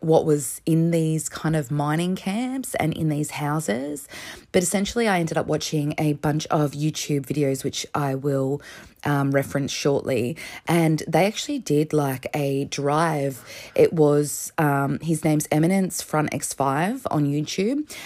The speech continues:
and he and his friend, um, trace a route, the route of the Death Valley Germans, and they actually take you out there.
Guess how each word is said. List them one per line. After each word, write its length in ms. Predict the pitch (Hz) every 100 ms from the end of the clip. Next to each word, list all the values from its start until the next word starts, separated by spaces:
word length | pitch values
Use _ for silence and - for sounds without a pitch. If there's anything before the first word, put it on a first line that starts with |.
| -
and 140 | 165
he 260 | 175 190 196
and 140 | 240
his 220 | 285 254 -
friend, 680 | - 143 143 143 139 139 -
um, 360 | - 143 139 -
trace 500 | - 160 156 151 -
a 120 | 156
route, 520 | 139 151 147 98 - - - - -
the 140 | - 156
route 280 | 156 151 -
of 200 | 147 -
the 80 |
Death 220 | 143 139 -
Valley 240 | 135 139
Germans, 480 | 143 143 143 143 139
and 80 | 147
they 40 |
actually 280 | 143 - 208
take 320 | - 170 -
you 100 | 160
out 280 | - 147 -
there. 260 | 180 233